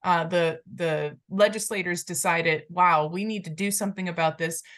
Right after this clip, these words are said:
We shouldn't have families who want their child in a different option and don't have the money to do it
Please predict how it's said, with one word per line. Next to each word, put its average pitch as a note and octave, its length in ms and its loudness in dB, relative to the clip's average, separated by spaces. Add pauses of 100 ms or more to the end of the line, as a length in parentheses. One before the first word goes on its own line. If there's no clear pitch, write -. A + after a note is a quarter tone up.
(160)
We G3+ 80 -2
shouldn't A#3+ 300 0
have G3+ 180 2
families G#3 500 -2
who G3+ 140 -4
want F#3+ 420 -2
their G3 120 -2
child F3+ 400 -2
in F3+ 160 -2
a E3+ 40 -2
different E3 460 -4
option E3 400 0
and D#3 100 -4
don't F3 180 -4
have D#3+ 200 -2
the E3 80 -6
money D#3+ 300 -4
to D#3 120 -12
do G3+ 280 -4
it E3+ 240 0